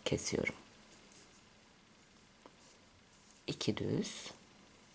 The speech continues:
İki ilmeği ters örerek kesiyorum. Tekrar iki düz.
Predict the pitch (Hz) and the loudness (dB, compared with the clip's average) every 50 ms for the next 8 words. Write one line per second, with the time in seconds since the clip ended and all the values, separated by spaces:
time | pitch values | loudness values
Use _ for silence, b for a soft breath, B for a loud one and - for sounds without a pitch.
0 | - - - - - - - - - - - - - - - - - - - - | -20 -20 -20 -20 -20 -20 -20 -20 -20 -20 -20 -20 -20 -20 -20 -20 -20 -20 -20 -20
1 | - - - - - - - - - - - - - - - - - - - - | -20 -20 -20 -20 -20 -20 -20 -20 -20 -20 -20 -20 -20 -20 -20 -20 -20 -20 -20 -20
2 | - - - - - - - 262 254 208 175 139 123 120 120 131 135 135 - 165 | -20 -4 -4 -2 0 6 8 10 12 12 12 12 12 12 10 8 6 4 6 6
3 | 165 160 - - - - 131 139 135 - 104 120 156 - - - - - - - | 8 8 6 6 6 6 8 8 10 10 8 8 6 6 2 -2 -4 -8 -8 -2
4 | - - - - - - - 62 - - - - - - - - - - - - | -2 -2 0 0 2 2 4 4 4 2 -2 -8 -14 -16 -18 -20 -20 -20 -20 -20
5 | - - - - - - - - - - - - - - - - - - - - | -20 -20 -20 -20 -20 -20 -20 -20 -20 -20 -20 -20 -20 -20 -20 -20 -20 -20 -20 -20
6 | - - - - - - - - - - - - - - - - - - - - | -20 -20 -20 -20 -20 -20 -20 -20 -20 -20 -20 -20 -20 -20 -20 -20 -20 -20 -20 -20
7 | - - - - - - - - - - - - - - - - - - - - | -20 -20 -20 -20 -20 -20 -20 -20 -20 -20 -20 -20 -20 -20 -20 -20 -20 -20 -20 -20
8 | - - - - - - - - - - - - - - - - - - - - | -20 -20 -20 -20 -20 -20 -20 -20 -20 -20 -20 -20 -20 -20 -20 -20 -20 -18 -14 0
9 | - - - - - 101 85 - - - - - - - - - 95 - 98 98 | 0 2 2 4 4 4 4 4 0 2 2 2 2 4 0 0 2 4 4 6
10 | 107 131 190 - - - - - | 6 6 6 4 2 0 -2 -2